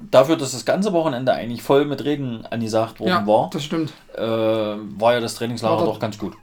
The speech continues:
Speaker 2: War der Zipfel eigentlich nur einmal nass. Fakt.
Speaker 1: <laughs> Also,
Speaker 2: Und dann gab
Speaker 1: dieser
Speaker 2: er
Speaker 1: Moment, wenn, gell?
Speaker 2: Dieser Moment, wenn, und wenn dann auf jeden Fall auf der anderen Seite gegenüber von einem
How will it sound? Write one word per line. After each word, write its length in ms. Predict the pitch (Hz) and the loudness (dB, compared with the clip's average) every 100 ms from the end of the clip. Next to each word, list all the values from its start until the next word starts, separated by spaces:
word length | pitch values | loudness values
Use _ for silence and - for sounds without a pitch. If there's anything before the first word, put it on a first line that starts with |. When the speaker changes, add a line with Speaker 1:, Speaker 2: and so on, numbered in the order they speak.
| _ | _
Speaker 2:
War 140 | 214 180 | 0 0
der 100 | 170 | 2
Zipfel 240 | 196 202 | 2 4
eigentlich 200 | 170 190 | 4 4
nur 100 | 196 | 4
einmal 180 | 170 165 | 2 0
nass. 240 | 156 156 - _ _ _ - - - - _ _ _ _ - - _ _ | -2 -4 -12 _ _ _ -20 -20 -20 -20 _ _ _ _ -20 -20 _ _
Fakt. 280 | - 208 - | -4 -4 -6
Speaker 1:
<laughs> 1300 | - - - - - _ _ - - - - - - - | -10 -12 -12 -12 -14 _ _ -16 -14 -18 -20 -20 -18 -4
Also, 260 | - - - - - | -2 -2 -6 -12 -12
Speaker 2:
Und 180 | 208 196 | -6 0
dann 260 | 185 185 160 208 - | 2 2 0 -8 0
gab 120 | 208 | 4
Speaker 1:
dieser 100 | 131 | 8
Speaker 2:
er 60 | 175 | 8
Speaker 1:
Moment, 420 | 139 147 160 139 | 8 6 4 4
wenn, 320 | 147 160 160 135 | 4 6 4 2
gell? 240 | 131 127 | 2 2
Speaker 2:
Dieser 200 | 208 190 | 2 6
Moment, 280 | 196 208 202 | 6 8 6
wenn, 140 | 233 | 6
und 80 | 214 | 6
wenn 80 | 208 | 6
dann 100 | 214 | 6
auf 60 | 208 | 6
jeden 120 | 226 | 8
Fall 120 | 226 | 8
auf 80 | 196 | 8
der 80 | 208 | 6
anderen 260 | 185 247 233 | 4 4 4
Seite 240 | 214 233 | 6 6
gegenüber 400 | 220 214 269 254 | 4 0 2 2
von 140 | 220 214 | 2 2
einem 340 | 196 220 226 | 2 2 2